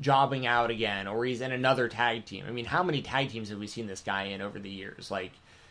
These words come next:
it's, like, tag teams and, and mid-card, and it's just, like, but then every now and then they put him in the main event and he'd knock it out of the park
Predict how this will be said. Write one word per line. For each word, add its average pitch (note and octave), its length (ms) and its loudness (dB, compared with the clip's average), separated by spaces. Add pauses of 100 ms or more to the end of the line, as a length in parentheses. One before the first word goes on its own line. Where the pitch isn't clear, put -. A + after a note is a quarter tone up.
(160)
it's, - 160 -10
like, A2 200 0
tag C#3+ 360 2
teams D3+ 520 0
and, A2+ 420 -4
and G#2+ 600 -6
mid-card, C#3 880 6
and A2+ 240 -4
it's A2 100 -4
just, B2 220 -4
like, G#2+ 260 2 (760)
but C#3+ 120 4
then D#3 100 8
every F#3 200 6
now G#3+ 180 8
and E3 80 6
then D3 100 6
they B2+ 80 2
put D#3+ 160 4
him D#3+ 80 6
in D#3 60 4
the D#3 60 4
main D#3+ 180 6
event D3 320 4
and B2+ 100 -4
he'd C#3 160 4
knock C#3+ 460 6
it D3 80 6
out C#3+ 160 8
of B2+ 80 0
the A#2+ 40 -2
park D3+ 360 2